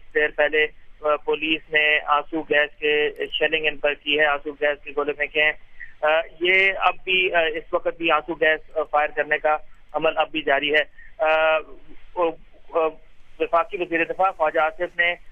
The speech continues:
آ، سرکاری میڈیا کو بتایا ہے کہ کسی صورت بھی، آ، جو سرکاری عمارتیں ہیں ان کے اندر مظاہرین کو داخل نہیں ہونے دیا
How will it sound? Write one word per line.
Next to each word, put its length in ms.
آ، 520
سرکاری 380
میڈیا 240
کو 120
بتایا 300
ہے 200
کہ 60
کسی 200
صورت 300
بھی، 200
آ، 80
جو 340
سرکاری 460
عمارتیں 380
ہیں 100
ان 200
کے 100
اندر 140
مظاہرین 460
کو 100
داخل 360
نہیں 180
ہونے 180
دیا 180